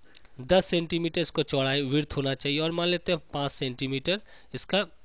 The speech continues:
हाइट होना चाहिए। तो क्या करेंगे इस सूरत में, हम लोग करेंगे तो क्या करेंगे? और जब ये कंट्रोल पैलेट में ध्यान से देखेंगे तो यहाँ पे देखिए मिलीमीटर्स में शो कर रहा है,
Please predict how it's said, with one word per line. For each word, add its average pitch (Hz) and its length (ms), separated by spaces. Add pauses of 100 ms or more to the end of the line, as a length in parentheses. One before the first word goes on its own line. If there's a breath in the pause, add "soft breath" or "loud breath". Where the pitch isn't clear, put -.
(760)
हाइट - 380
होना 107 180
चाहिए। 123 180
तो - 120 (100)
क्या 190 160
करेंगे 127 360
इस 185 100
सूरत 190 320
में, 208 100
हम 208 100
लोग 208 120
करेंगे 190 340
तो 190 120
क्या 139 220
करेंगे? 98 360 (400 loud breath)
और 147 220
जब 170 240
ये 180 180
कंट्रोल 175 400
पैलेट 196 300
में 202 160
ध्यान 156 240
से 185 140
देखेंगे 165 340
तो 185 100
यहाँ 185 120
पे 190 80
देखिए 185 220
मिलीमीटर्स 160 680
में 170 180
शो 135 240
कर 101 200
रहा 92 160
है, - 80